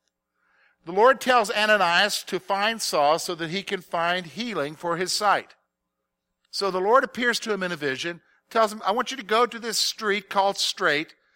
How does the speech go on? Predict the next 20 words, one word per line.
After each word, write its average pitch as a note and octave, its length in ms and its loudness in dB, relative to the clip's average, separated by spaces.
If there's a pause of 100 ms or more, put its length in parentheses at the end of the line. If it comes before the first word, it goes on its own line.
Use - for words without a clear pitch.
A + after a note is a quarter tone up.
(280)
That's D3 220 -2
the F#3+ 120 -4
name F#3+ 220 0
of G3 140 -8
the G3 80 -8
street, E3 460 -4 (200)
okay? D3+ 460 -2 (760)
And D#3+ 360 0
go E3+ 160 2
to A3 80 -4
this A3 160 -2
certain G#3+ 360 0
house F#3 540 2 (240)
name D#3+ 320 -2
of F#3+ 100 -8
a F#3+ 40 -8
guy F3+ 280 2
named F3+ 280 -4
Judas. E3+ 460 -2
Again, F#3+ 460 -2